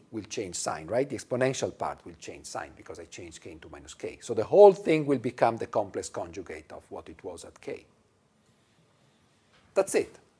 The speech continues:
as simple as that. So knowing the solution at k gives me obvious, trivial, in a trivial way, also all the solutions at minus k. The only thing I have to change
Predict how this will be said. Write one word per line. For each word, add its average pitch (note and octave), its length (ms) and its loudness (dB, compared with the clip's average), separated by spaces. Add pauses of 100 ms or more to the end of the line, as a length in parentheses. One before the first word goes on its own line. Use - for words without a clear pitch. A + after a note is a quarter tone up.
(140)
as D3 120 -4
simple F3+ 340 -2
as D3 120 0
that. - 300 0 (520)
So C#3 140 -2
knowing A3+ 280 4
the G#3+ 80 6
solution G#3 400 2
at - 160 0
k D3 420 6 (540)
gives E3+ 260 4
me D3 380 -2
obvious, C#3+ 380 4
trivial, C3+ 360 -4
in B2 80 -6
a A#2+ 40 -4
trivial E3 340 -2
way, A2 300 -2
also A2 340 -4
all B2+ 120 -4
the A#2 120 -8
solutions G2+ 540 -12
at - 120 -14
minus C3 320 -6
k. - 280 -18 (440)
The B2 100 0
only F#3 180 2
thing F#3+ 240 -6
I E3 60 4
have E3 160 2
to C3 80 -8
change D3 440 -2